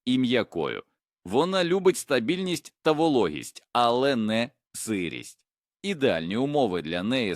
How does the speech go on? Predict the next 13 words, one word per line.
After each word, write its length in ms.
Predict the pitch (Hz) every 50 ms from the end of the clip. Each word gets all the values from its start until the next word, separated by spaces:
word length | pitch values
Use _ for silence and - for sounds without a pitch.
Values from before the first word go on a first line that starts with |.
| - -
це 300 | - - 175 185 185 185
температура 840 | 180 _ 202 202 202 190 - 196 190 180 - - 160 143 131 131 123
близько 440 | 104 107 113 120 113 - - 117 110
нуля 440 | 110 113 113 113 117 120 139 143 135
двох 380 | 120 123 131 160 151 135 117
градусів 800 | 107 110 120 131 120 98 80 71 67 62 - - - 57 - _ _ _ _ _ _ _
та 140 | - 117 104
висока 480 | 98 107 101 - - 98 85 - 82 73
вологість 680 | 71 78 85 95 120 135 123 120 127 120 - - - -
повітря 640 | - 170 180 156 127 135 120 90 - - 71 65 57 - _ _ _ _ _ _
у 120 | 147 147
межах 440 | 139 139 143 131 110 87 101 90 87
дев'яносто-дев'яносто 1400 | 82 87 107 95 101 107 110 120 135 123 - - 76 71 78 80 82 95 107 120 143 156 160 143 - - 82